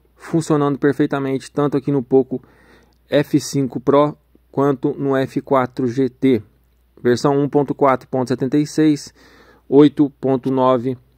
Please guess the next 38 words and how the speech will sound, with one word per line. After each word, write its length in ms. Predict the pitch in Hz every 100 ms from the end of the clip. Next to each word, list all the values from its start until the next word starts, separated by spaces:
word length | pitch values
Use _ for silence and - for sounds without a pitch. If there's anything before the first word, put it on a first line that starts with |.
| -
megabyte. 920 | 113 123 139 143 123 120 135 117 -
Vamos 220 | 123 139
lá 60 | 139
então 220 | 123 127
pra 100 | 127
gente 200 | 123 123
ver 200 | 120 117 113 _ _ _ _ _ _ _ _ _ - -
como 200 | 113 113
que 200 | 127 135
é, 100 | 143
né? 80 |
Vocês 220 | 127 123 -
sabem 240 | 110 113
como 140 | 113
é 40 | 110
que 80 | -
funciona. 420 | 147 - 160 165 - - - _ _
Três 280 | 131 143
dedos 180 | 120 131
na 140 | 123 117
tela, 240 | 123 123
você 200 | 117 120
faz 220 | - 113
a 60 | 113
captura 440 | 113 123 120 117
de 120 | 110
tela. 360 | 151 143 160 180 - _ _ _ _ _ _ _ _ _ _ _
Fez, 240 | 131 160
você 260 | 147 139 139
clica 380 | - 147 156 156
em 40 |
cima 280 | - 147 147
dela 260 | 147 147 -
e 160 | 139
abriu 280 | 143 123 127
uma 200 | 135 131
nova 240 | 127 120 120
opção 420 | - - 123